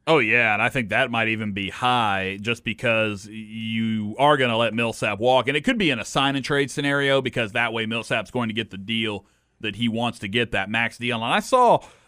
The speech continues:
uh, Chris Vivlamore of the A J C, who covers the Hawks for them, said that under the current, or the, the salary cap for next season, Millsap's deal could stretch to over two hundred million dollars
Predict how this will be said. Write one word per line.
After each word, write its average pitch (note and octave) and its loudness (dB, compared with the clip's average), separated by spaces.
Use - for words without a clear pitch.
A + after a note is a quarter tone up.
uh, A#2+ 2
Chris E3 0
Vivlamore A2+ 2
of G2+ -2
the A#2 2
A C3+ 4
J A#2+ 2
C, D#3 -2
who E3 2
covers E3 0
the D3+ 0
Hawks E3 2
for E3+ -4
them, E3 -2
said E3 2
that C3 2
under F3+ 4
the C3+ 0
current, D3 2
or B2+ 0
the, A#2 0
the G#2 -4
salary C#3 0
cap C#3 0
for C#3+ 2
next C#3+ -2
season, D3+ -2
Millsap's E3+ 2
deal C3+ 2
could C#3 -2
stretch - 0
to D#3 2
over C3 0
two G#3 2
hundred E3 -2
million D3+ 2
dollars C3+ 0